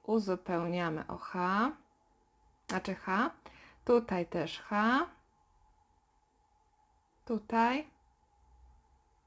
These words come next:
I tutaj.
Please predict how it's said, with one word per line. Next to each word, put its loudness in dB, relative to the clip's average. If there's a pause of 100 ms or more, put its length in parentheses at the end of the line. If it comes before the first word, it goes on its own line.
(1700)
I 2
tutaj. -2